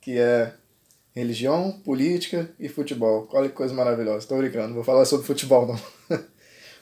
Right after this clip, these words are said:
Mas eu vou falar sobre duas coisas muito polêmicas que dizem que não se deve discutir, que é política junto com religião, né? E,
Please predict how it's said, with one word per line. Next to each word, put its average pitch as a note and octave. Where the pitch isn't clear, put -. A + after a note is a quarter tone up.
Mas D3
eu E3
vou F3+
falar F#3
sobre F#3
duas G3
coisas E3+
muito E3+
polêmicas D#3+
que D3
dizem C#3+
que E3
não D#3
se D#3
deve D3
discutir, C#3+
que C3+
é A#2+
política C3+
junto C#3
com C#3+
religião, C#3
né? B2
E, G3+